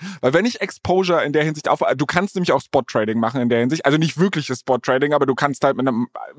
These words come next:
ohne Hebel, glaub ich, handeln. Und dementsprechend kommst du da nah an Spot-Trading ran. Wenn du da Exposure schnell aufbauen möchtest und quasi auf,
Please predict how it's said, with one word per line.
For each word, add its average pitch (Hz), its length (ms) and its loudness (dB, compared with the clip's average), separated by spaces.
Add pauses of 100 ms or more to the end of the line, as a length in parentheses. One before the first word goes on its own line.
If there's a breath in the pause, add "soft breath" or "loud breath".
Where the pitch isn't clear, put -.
(100)
ohne 156 200 2
Hebel, 135 300 4
glaub 107 200 2
ich, - 240 -6
handeln. 123 360 2 (540 loud breath)
Und 147 260 -2 (140)
dementsprechend 143 680 0
kommst 156 400 0
du 147 60 -2
da 127 180 2
nah 131 280 2
an 127 160 -4
Spot-Trading 117 720 -2
ran. 127 400 0 (560 loud breath)
Wenn 143 160 2
du 175 60 4
da 185 120 2
Exposure 190 640 0
schnell 170 360 0
aufbauen 170 540 2
möchtest 113 640 -2
und 135 300 -6
quasi 156 340 0
auf, 143 180 0